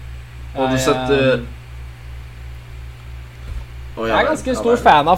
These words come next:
Speaker 2: fransk, eh, fotball. Jeg liker, eh, jeg liker på en måte,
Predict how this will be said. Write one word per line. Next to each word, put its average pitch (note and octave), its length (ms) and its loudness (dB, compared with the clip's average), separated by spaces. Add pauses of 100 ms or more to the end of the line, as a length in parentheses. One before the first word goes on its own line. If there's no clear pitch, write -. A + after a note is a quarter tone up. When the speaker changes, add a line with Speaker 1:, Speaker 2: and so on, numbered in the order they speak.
Speaker 2:
fransk, E3 460 2
eh, F3 140 2
fotball. D3+ 440 -4 (160)
Jeg D3+ 140 -6
liker, C#3 420 -8
eh, C3+ 360 -4 (720)
jeg D3+ 100 -4
liker C3+ 400 -6
på E3 140 -4
en D3+ 60 -4
måte, B2+ 600 -4